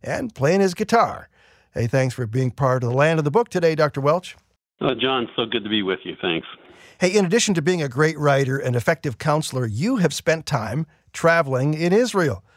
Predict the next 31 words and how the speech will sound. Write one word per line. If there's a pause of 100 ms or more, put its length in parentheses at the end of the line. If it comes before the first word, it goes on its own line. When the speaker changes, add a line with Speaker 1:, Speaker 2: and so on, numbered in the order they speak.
(160)
Speaker 1:
So
I
have
to
ask
right
off,
what's
a
favorite
memory
for
you (380)
as
you
visited
the
Holy
Land? (720)
Speaker 2:
Uh,
I
would
say
my
memories
are (320)
especially
Galilee-like. (680)
That's
what
I